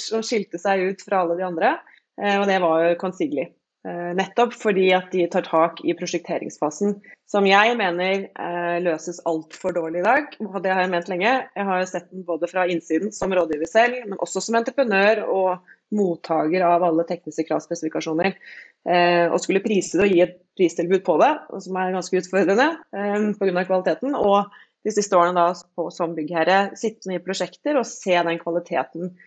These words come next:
man mottar, eh, fra, fra rådgiverleddet. Og det har blitt ekstremt komplekst, så det er ikke det at jeg sier at rådgiverne gjør en dårlig jobb, det er med at det har blitt så komplekst at vi er nødt til å ta i bruk ny teknologi hvis vi skal klare å løse dette på en god måte.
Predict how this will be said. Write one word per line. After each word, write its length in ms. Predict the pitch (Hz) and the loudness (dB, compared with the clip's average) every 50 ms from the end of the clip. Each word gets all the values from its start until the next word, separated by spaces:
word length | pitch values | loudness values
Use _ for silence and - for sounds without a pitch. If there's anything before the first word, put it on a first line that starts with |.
| _ _ _ - | _ _ _ -4
man 140 | 269 285 277 | 0 2 2
mottar, 460 | 226 175 160 - - 196 190 190 185 - - - _ - | 2 2 2 2 2 2 4 4 2 0 -6 -16 _ -4
eh, 920 | - 202 196 190 190 190 185 185 185 185 180 180 180 175 175 180 180 175 175 - - | -2 0 2 2 0 0 0 -2 -4 -4 -4 -4 -4 -4 -6 -6 -6 -8 -8 -8 -4
fra, 300 | 180 165 165 165 165 165 | -2 -2 0 0 -2 -2
fra 200 | - 165 160 156 | 0 0 2 2
rådgiverleddet. 720 | 160 151 147 151 147 156 151 147 151 156 175 185 175 185 | 2 0 0 0 -2 0 0 0 2 2 2 0 0 -2
Og 300 | 196 190 185 185 180 180 | -4 -4 -2 -2 -4 -6
det 260 | - - - - - 254 | -8 -16 -8 0 2 2
har 80 | 269 | 2
blitt 320 | 220 214 202 214 - - 233 | 4 2 0 0 0 0 -2
ekstremt 400 | 247 - - - 196 180 175 180 | 0 0 0 0 0 0 0 0
komplekst, 480 | - 220 214 277 320 339 - - - - | -2 -2 2 2 2 2 2 -2 -4 0
så 100 | 240 226 | 2 4
det 80 | 208 | 4
er 80 | 185 185 | 4 4
ikke 120 | - 294 | 2 2
det 80 | 277 220 | 4 4
at 100 | 202 202 202 | 2 2 -2
jeg 100 | 208 202 | -4 -4
sier 120 | 202 185 180 | -4 -2 0
at 60 | 196 | 2
rådgiverne 400 | 190 175 165 170 156 170 170 180 | 2 2 0 0 -4 -4 -4 -2
gjør 120 | 175 170 175 | -2 -2 -2
en 100 | 180 175 | 0 0
dårlig 200 | 180 170 170 165 | 0 0 2 2
jobb, 200 | 196 254 233 - - - | 0 0 0 -4 -8 -6
det 80 | - 208 | -4 -2
er 60 | 208 | 0
med 120 | 196 175 | 0 0
at 80 | 180 180 | 0 2
det 100 | 202 202 | 0 -2
har 80 | 175 170 | -2 -4
blitt 180 | 175 175 - | -8 -12 -10
så 160 | - - 170 160 - | -4 -4 -4 -4 -4
komplekst 560 | - - - - 190 196 - - - - 175 | -6 -8 -4 -4 -4 -4 -4 -8 -8 -6 -6
at 80 | 175 - | -6 -4
vi 80 | 180 | -4
er 80 | 180 175 | -4 -4
nødt 160 | 160 151 - _ _ - | -4 -8 -10 _ _ -6
til 100 | 170 156 165 | -2 0 0
å 100 | 185 190 180 - _ _ _ _ _ - | 0 0 -2 -6 _ _ _ _ _ -10
ta 160 | - - 208 185 185 | -4 -2 2 2 2
i 60 | 185 | 2
bruk 320 | 170 151 160 165 175 - 185 | 2 2 0 0 0 0 -4
ny 160 | 165 151 - _ _ - | -4 -4 -6 _ _ -8
teknologi 380 | 185 175 - 185 180 185 247 262 | -6 -4 -2 0 2 2 2 2
hvis 100 | 233 202 | 2 0
vi 120 | 175 - - | -2 -2 -2
skal 80 | 180 175 | -2 -2
klare 460 | - 214 190 165 143 120 - 190 180 | 2 2 2 4 4 2 2 0 -2
å 100 | 202 - 190 | -2 -2 0
løse 440 | 185 185 170 151 - - - 175 170 | 2 2 2 2 -2 -6 -6 -4 -4
dette 180 | 160 160 - - | -4 -4 -6 -6
på 80 | - 165 | -4 -4
en 80 | 160 160 | -4 -2
god 120 | 151 151 | 0 0
måte. 260 | 151 131 - - - | 0 0 -2 -4 -8